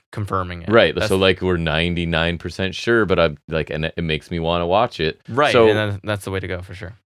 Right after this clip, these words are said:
Speaker 2: I think on its face, it's a dud of an announcement, right? But then once you see that and you
Speaker 1: Yeah.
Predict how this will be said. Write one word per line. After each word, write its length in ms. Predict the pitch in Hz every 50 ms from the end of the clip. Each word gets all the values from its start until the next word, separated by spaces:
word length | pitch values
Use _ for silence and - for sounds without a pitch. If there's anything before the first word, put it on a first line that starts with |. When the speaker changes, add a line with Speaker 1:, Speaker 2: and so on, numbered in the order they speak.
| _ _
Speaker 2:
I 120 | 92 104 107
think 260 | - 123 120 110 -
on 160 | 104 104 101
its 140 | 90 - -
face, 400 | - - 90 101 117 113 - -
it's 160 | 85 76 -
a 40 | 78
dud 380 | 69 60 - - 80 90 90 90
of 80 | 76
an 100 | 82 80
announcement, 560 | 78 78 80 76 78 87 90 - - 82 67 60
right? 220 | 73 73 80 76
But 140 | - 76 -
then 220 | - 80 78 76
once 280 | 73 80 80 76 - -
you 100 | 80 76
see 280 | - - - 92 101 98
that 360 | 87 76 73 71 78 85 - -
and 140 | 85 80 76
you 100 | 73 113
Speaker 1:
Yeah. 320 | 120 113 101 95 95 90